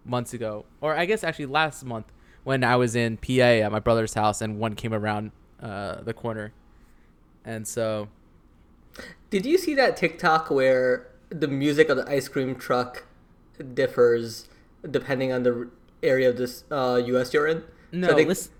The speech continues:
Speaker 1: Bilal, I'm, listen, I'm in my thirties. I got two kids.
Speaker 2: <laughs>
Speaker 1: I don't, I don't have a TikTok. Okay.
Speaker 2: I mean, if
Speaker 1: At
Speaker 2: you
Speaker 1: least not yet. I mean,
Speaker 2: It's, it, I'm there for the comedy, man, not the dances.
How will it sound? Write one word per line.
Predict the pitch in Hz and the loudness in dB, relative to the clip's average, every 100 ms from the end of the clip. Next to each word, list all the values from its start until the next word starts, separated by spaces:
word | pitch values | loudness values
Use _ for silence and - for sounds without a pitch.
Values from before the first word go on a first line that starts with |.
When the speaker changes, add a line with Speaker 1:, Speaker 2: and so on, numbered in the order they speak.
| 104 | -12
Speaker 1:
Bilal, | 160 160 165 160 | -6 -4 -4 -6
I'm, | 156 190 160 | -8 -8 -8
listen, | 185 - 139 - | -8 -8 -12 -10
I'm | 175 | -6
in | 208 | -2
my | 151 | -2
thirties. | 117 139 135 135 | -2 -2 -2 -2
I | |
got | 151 143 | -2 -4
two | - | -4
kids. | 190 139 131 - - | -4 -2 -4 -4 -4
Speaker 2:
<laughs> | - - | 0 2
Speaker 1:
I | 147 175 | 6 8
don't, | 202 170 | 8 8
I | 165 | 8
don't | 196 180 | 8 8
have | 165 | 8
a | |
TikTok. | 147 165 147 139 107 - - - - - - - - | 6 4 4 2 0 -2 -18 -20 -20 -20 -20 -18 -14
Okay. | 135 131 - - - - - | -10 -12 -14 -20 -20 -12 -4
Speaker 2:
I | 170 | 2
mean, | 160 156 | 4 4
if | 165 | 4
Speaker 1:
At | 185 | 8
Speaker 2:
you | 226 | 8
Speaker 1:
least | 190 | 6
not | 208 170 | 4 4
yet. | 123 110 110 - | 4 2 2 -2
I | 127 | -6
mean, | 123 127 117 - _ _ _ | -4 -4 -6 -14 _ _ _
Speaker 2:
It's, | - - | -8 -2
it, | 175 - | -2 2
I'm | 165 175 | 4 8
there | 202 | 8
for | 196 | 8
the | 151 | 6
comedy, | - 143 160 127 | 4 2 2 2
man, | 120 123 135 | 2 2 2
not | 135 - | 0 0
the | 117 | -2
dances. | 123 107 - 117 139 | 0 0 -2 -4 -6